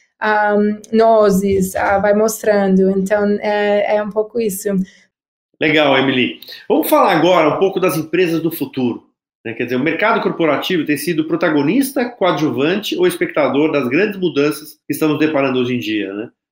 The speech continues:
Speaker 2: A sociedade acredita no real propósito das empresas hoje em dia?
Speaker 1: É, eu acho que está mudando bastante, não? Como as novas gerações, ahm,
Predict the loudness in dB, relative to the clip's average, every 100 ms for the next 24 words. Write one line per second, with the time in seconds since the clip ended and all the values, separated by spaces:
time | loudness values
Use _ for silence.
0 | _ -8 -6 -2 0 2 2 0 -2 -4
1 | -4 -6 -4 -2 0 0 -2 0 0 0
2 | -2 -4 -4 -4 -4 -4 -6 -4 -6 -4
3 | -4 -4 _ _ _ _ _ _ _ _
4 | _ 4 6 8 8 8 6 4 0 2
5 | 2 4 4 6 6 4 4 4 2 2
6 | 2 4 4 2 2 2 4 2 2 0
7 | 2 0 0 0 0 2 2 2 2 2
8 | 4 6 8 8 6 2 -4 0 2 2
9 | 2 2 2 0 -2